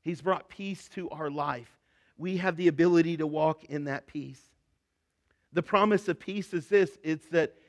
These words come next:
it's peace from the chaos of our life. In John chapter fourteen, verse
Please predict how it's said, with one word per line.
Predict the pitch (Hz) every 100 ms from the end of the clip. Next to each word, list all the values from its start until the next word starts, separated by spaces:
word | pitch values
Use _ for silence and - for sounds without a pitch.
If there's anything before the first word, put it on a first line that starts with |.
| _ -
it's | 160 160 -
peace | - 185 190 - -
from | - 165
the | 160
chaos | 151 - 185 185 143 127 _
of | 131 123
our | 127 117
life. | 117 104 120 _ _ _ _ _ _ _ _ _
In | - 175
John | 143 190 208
chapter | 202 202 - 185
fourteen, | - 190 190 196 180
verse | 160 180 170